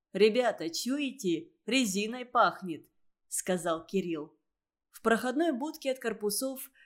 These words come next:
наплывал тот особенный, чуть терпкий запах, который Володин отец — приносил с собой на одежде с завода. Вдалеке слышен был ровный говор машин и станков,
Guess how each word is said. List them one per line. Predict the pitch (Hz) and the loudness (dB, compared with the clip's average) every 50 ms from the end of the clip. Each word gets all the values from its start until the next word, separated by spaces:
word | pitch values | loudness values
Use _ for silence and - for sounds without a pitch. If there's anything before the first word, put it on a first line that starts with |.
| _ _ | _ _
наплывал | - 202 214 208 214 233 240 240 262 269 269 262 - | -2 -2 -2 -2 -2 -2 0 0 2 0 0 -2 -6
тот | - 240 247 - - | -8 -10 -10 -6 -2
особенный, | - 214 202 202 - - 285 285 262 202 196 185 180 175 170 165 160 - _ _ - | 0 0 0 0 -2 -4 -4 -2 0 2 2 2 2 0 -2 -2 -4 -6 _ _ -8
чуть | - - 254 240 196 - - | -6 -4 -2 -4 -4 -4 -2
терпкий | - 254 247 254 - - 233 226 220 | 0 0 0 -2 -4 -10 -8 -6 -4
запах, | 196 196 269 277 269 269 202 185 180 - - | -2 0 0 0 0 0 0 0 -2 -4 -10
который | - 202 202 202 247 233 226 226 220 | -8 -8 -6 -4 -2 0 0 0 0
Володин | 208 220 220 226 233 226 214 220 214 - | -2 -2 -4 -4 -6 -6 -6 -8 -8 -6
отец — | - 214 202 202 - 269 277 269 - - - _ _ _ _ - | -6 -8 -6 -4 -4 -4 -4 -2 -4 -8 -8 _ _ _ _ 2
приносил | - 214 220 226 226 220 - 311 302 285 | 4 4 4 4 2 -2 -2 -2 -4 -4
с | 294 | -4
собой | - 269 233 233 254 254 | -4 -2 0 0 0 -2
на | 247 240 233 240 | -2 -4 -6 -6
одежде | 233 208 240 247 233 220 202 226 226 | -6 -8 -8 -10 -10 -10 -10 -8 -8
с | 202 | -4
завода. | 196 220 226 220 220 220 190 170 156 170 160 156 156 - _ _ _ _ _ _ _ _ - | -2 0 0 0 0 0 0 0 -2 -4 -6 -6 -8 -12 _ _ _ _ _ _ _ _ -6
Вдалеке | 180 190 180 208 294 208 208 - 262 277 262 | -2 2 4 4 4 4 2 0 0 -2 -2
слышен | 269 - - 226 254 262 233 - 262 240 233 220 | -2 -2 -4 -4 -6 -6 -6 -6 -6 -6 -2 2
был | 214 220 226 220 220 - - _ - | 2 2 2 0 -4 -10 -18 _ -6
ровный | 196 202 220 254 269 226 233 233 233 226 | 0 4 4 4 4 2 0 -4 -4 -6
говор | 196 220 240 233 214 220 214 | -6 -6 -6 -4 -2 -2 -2
машин | 208 208 208 196 - - 247 247 233 | -2 -4 -4 -4 -4 -4 -4 -4 -4
и | 233 - 240 | -4 -4 -6
станков, | - - - 233 233 233 233 - 269 262 208 170 - - | -6 -4 -4 -6 -8 -8 -6 0 4 4 4 4 2 -6